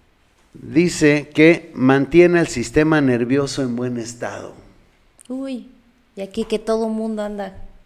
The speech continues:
Speaker 2: con nervios
Speaker 1: El
Speaker 2: y
Speaker 1: estrés,
Speaker 2: estrés.
Speaker 1: sí.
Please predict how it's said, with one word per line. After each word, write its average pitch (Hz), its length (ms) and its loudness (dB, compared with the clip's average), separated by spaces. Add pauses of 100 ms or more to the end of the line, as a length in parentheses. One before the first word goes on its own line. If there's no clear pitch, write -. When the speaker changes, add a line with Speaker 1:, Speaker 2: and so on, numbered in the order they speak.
(180)
Speaker 2:
con 208 220 -4
nervios 226 760 0
Speaker 1:
El 220 60 -6
Speaker 2:
y 214 40 -6
Speaker 1:
estrés, 226 680 0
Speaker 2:
estrés. 208 220 -12
Speaker 1:
sí. 117 440 -12